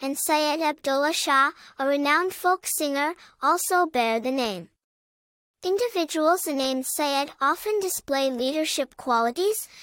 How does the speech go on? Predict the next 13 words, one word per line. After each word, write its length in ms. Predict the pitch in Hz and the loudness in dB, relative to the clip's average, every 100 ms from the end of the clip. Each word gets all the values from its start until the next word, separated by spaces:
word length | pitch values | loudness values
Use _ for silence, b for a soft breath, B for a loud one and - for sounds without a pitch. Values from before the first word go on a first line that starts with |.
| B | B
spirituality, 1120 | - - 262 254 - 302 277 262 247 269 302 B B B | -10 -4 0 0 0 2 4 2 0 -2 -6 B B B
and 120 | 277 294 | -4 -2
a 80 | |
natural 540 | 269 262 262 - 370 359 | 0 2 0 0 0 0
aristocracy, 1080 | 240 247 254 - 269 254 - 294 - 330 349 B B B | 0 0 -2 0 0 0 -4 -6 -2 -4 -4 B B B
embodying 640 | 269 269 269 311 370 370 | -4 2 2 2 0 0
a 60 | 285 | 0
unique 560 | 262 262 285 370 381 - | 0 0 0 -2 -4 -4
blend 340 | 277 269 277 | 0 0 0
of 140 | 277 262 | -4 -4
humility 720 | 320 269 269 302 330 359 370 - | -2 0 2 0 0 -2 -4 -4
and 200 | 349 349 | -2 0
dignity. 520 | 302 277 226 185 | -2 -2 -4 -6